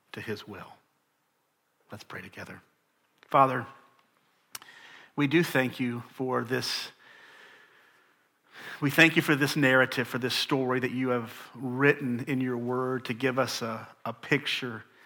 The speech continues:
of what life is like and, and how, uh, you work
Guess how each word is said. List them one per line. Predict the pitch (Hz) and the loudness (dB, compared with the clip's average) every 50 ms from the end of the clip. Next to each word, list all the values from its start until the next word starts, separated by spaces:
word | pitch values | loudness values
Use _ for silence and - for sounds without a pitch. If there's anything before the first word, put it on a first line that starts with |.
| - - _ _ - | -20 -20 _ _ -6
of | 135 127 | -4 2
what | 135 147 147 165 | 4 4 4 4
life | 143 131 127 131 135 123 - | 6 8 8 8 8 4 0
is | 135 120 - - | -4 -4 -4 -6
like | 113 107 107 110 110 - - - 110 | -4 -4 -4 -4 -6 -12 -14 -16 -14
and, | 107 117 120 - _ _ - | -14 -14 -16 -18 _ _ -12
and | 127 123 117 | -8 -6 2
how, | 117 131 131 123 123 123 120 - - - - - - - - _ - | 6 8 8 8 6 4 -2 -6 -16 -20 -20 -20 -20 -20 -20 _ -12
uh, | - - 113 123 127 | -8 -8 -6 -6 -6
you | 127 139 151 165 170 170 | -2 0 2 4 4 4
work | 165 147 151 151 147 143 131 - - | 4 6 6 8 8 8 6 4 0